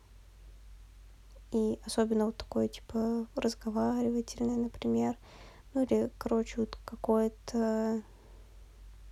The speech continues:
а-ля, не знаю, это, конечно, сложно назвать творческой деятельностью, но вы поняли, вот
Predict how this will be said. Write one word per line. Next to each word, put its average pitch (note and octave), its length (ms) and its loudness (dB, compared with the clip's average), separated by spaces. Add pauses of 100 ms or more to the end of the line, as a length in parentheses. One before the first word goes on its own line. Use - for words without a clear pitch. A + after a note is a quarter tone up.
(400)
а-ля, G#3+ 580 -4 (1400)
не A#3 160 6
знаю, G3+ 240 4
это, - 200 2
конечно, A3+ 400 2
сложно C4+ 320 2
назвать A3 280 0
творческой - 480 -2
деятельностью, A3+ 720 -2
но A#3+ 280 0 (100)
вы A3+ 80 0
поняли, G3+ 380 2
вот G#3+ 200 0